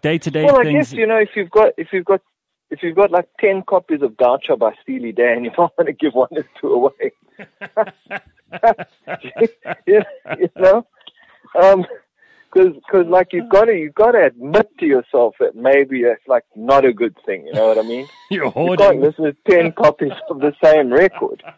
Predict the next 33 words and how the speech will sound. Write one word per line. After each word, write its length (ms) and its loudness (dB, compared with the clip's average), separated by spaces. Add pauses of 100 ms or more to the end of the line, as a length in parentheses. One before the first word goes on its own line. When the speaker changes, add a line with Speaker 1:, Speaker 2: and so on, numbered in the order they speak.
(360)
Speaker 2:
You 60 -2
know, 80 6
if 140 0
someone 320 2
said 200 2
to 80 -6
you, 60 0
"But 140 4
you've 180 -8
got 220 4 (420)
lots 320 2 (100)
of 160 -2 (120)
books," 340 0
you 140 -6
can 160 -2
at 120 -2
least 220 -10
say, 120 4
"Well, 360 4 (560)
yeah, 320 0 (320)
so 340 2
what?" 360 -2
You 80 -10
know 180 -2
what 100 2
I 60 -2
mean? 260 -6
I 240 -4
Speaker 1:
Yeah. 160 -4
Speaker 2:
like 300 -2
reading. 480 -8 (160)
Speaker 1:
Yeah. 220 -10 (360)
Speaker 2:
Um, 600 0